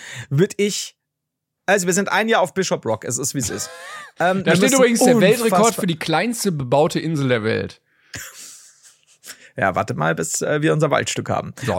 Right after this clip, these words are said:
Speaker 1: Und, wobei, das ist ja keine Insel, scheiße. Ähm, ich glaube, was wichtig ist, dass wir getrennt voneinander auf unseren kleinen Bishop Rock Inselchen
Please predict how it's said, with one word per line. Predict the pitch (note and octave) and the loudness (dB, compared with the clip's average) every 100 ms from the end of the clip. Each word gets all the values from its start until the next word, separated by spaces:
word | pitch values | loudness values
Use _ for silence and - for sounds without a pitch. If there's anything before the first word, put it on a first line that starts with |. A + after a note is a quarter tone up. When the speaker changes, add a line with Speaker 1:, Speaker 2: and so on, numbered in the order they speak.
| - | 0
Speaker 1:
Und, | D#3+ D#3 D#3+ E3 D3+ - | 2 2 2 -2 -4 -4
wobei, | D#3 F3+ C#3 C#3 | -2 2 2 2
das | A#2+ B2 | 0 -4
ist | B2+ A#2+ | -2 -4
ja | |
keine | A2+ G#2 | -4 -4
Insel, | G2+ - | -6 -10
scheiße. | - - - - | -8 -8 -6 0
Ähm, | D#3+ F3+ F3+ - - - - - _ _ _ _ - | 2 2 -2 -10 -20 -20 -20 -20 _ _ _ _ -2
ich | B3 - - _ _ _ _ _ _ _ | -2 -2 -10 _ _ _ _ _ _ _
glaube, | G3 F3 G#3 C4 B3+ E3 | -2 2 4 4 2 0
was | E3 - D#3+ | -2 0 -2
wichtig | B3+ - G#3 | -2 -4 -4
ist, | A3+ A#3 - - _ - | -2 -2 -6 -12 _ -6
dass | D3+ - | -4 -2
wir | E3 E3+ E3 - | 0 2 2 0
getrennt | C3+ C3 E3+ G3 | -6 -2 -2 -2
voneinander | G#3 F3+ E3+ F3 | -2 0 0 2
auf | D3+ | 0
unseren | C3+ C3 B2 | 0 -2 0
kleinen | C#3 C#3 C#3+ | 0 0 0
Bishop | C#3+ - C3+ | -4 -2 -2
Rock | D3+ - | -2 -2
Inselchen | D3+ C#3 C#3 D3 D3 | -4 -4 -2 -2 -2